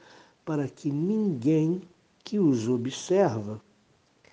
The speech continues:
possa se sentir ofendido ou escandalizado. Se proclamam a palavra de Deus,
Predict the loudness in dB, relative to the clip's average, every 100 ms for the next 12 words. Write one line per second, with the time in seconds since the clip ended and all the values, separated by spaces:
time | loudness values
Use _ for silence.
0 | _ _ _ _ -2 0 0 -4 -6 -4
1 | 0 0 0 2 4 4 0 -2 -2 0
2 | 0 4 4 6 4 -2 -4 -2 -2 -2
3 | -2 -4 -6 -10 -16 _ _ _ -20 _
4 | _ _ _ _ _ _ _ -20 -6 -6
5 | 0 0 0 0 0 0 0 -2 -4 -4
6 | -2 -2 -4 -6 -8 -2 2 4 4 0
7 | -10 -12 -14